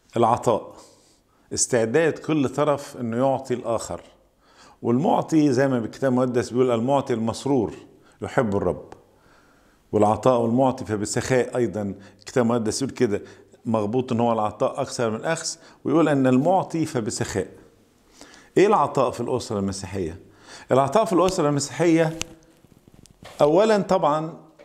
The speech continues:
لو كان في ماديات تبقى عطاء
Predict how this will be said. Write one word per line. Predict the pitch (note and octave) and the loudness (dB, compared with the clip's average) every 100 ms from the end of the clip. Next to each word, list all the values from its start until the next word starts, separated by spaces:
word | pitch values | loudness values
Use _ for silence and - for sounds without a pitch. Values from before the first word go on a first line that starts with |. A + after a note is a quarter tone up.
| - | -8
لو | C3 B2+ | -2 0
كان | C#3+ D#3 | 0 -4
في | - D#3+ | -2 0
ماديات | C3+ A#2+ B2+ D3 F3 - - | 0 2 2 4 2 -2 -10
تبقى | - C3 C#3+ C#3 - - - - | -8 -2 0 0 -2 -18 -20 -10
عطاء | A#2+ C3+ - D#3 B2+ - | -2 0 2 0 0 -8